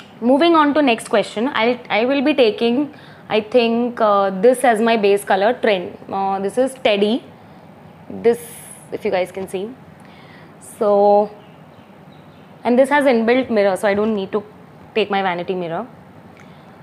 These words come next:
Yeah, so apart from that, the next question is, "Do you love traveling?"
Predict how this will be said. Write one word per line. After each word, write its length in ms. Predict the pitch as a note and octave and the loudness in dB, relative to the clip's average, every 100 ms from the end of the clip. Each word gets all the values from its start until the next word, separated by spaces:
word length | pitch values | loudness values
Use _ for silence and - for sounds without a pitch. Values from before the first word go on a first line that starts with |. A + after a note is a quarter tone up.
| - - - - - - - - | -20 -20 -20 -20 -20 -20 -20 -8
Yeah, 220 | A#3 G3 F3 | 0 0 0
so 720 | - B3 B3 C4+ C4+ C4+ B3+ - | 2 6 6 6 6 4 2 0
apart 340 | - A#3 B3 | 2 2 2
from 220 | D#4+ D#4+ | 2 4
that, 500 | B3 F#3+ A3 - - | 4 2 0 -2 -4
the 80 | A3 | 0
next 300 | A3 B3 - | 0 -2 0
question 440 | C#4+ C4+ - C4+ | 2 2 0 -2
is, 280 | G#3+ F#3+ B3 - - - - - - - - | -2 -2 -6 -10 -20 -20 -20 -20 -20 -20 -4
"Do 80 | A3+ | 0
you 140 | D4 | 4
love 300 | C#4+ C4+ C4+ | 4 2 -2
traveling?" 680 | - G3 F3+ F#3+ F#3 E3 | 0 0 0 0 0 -2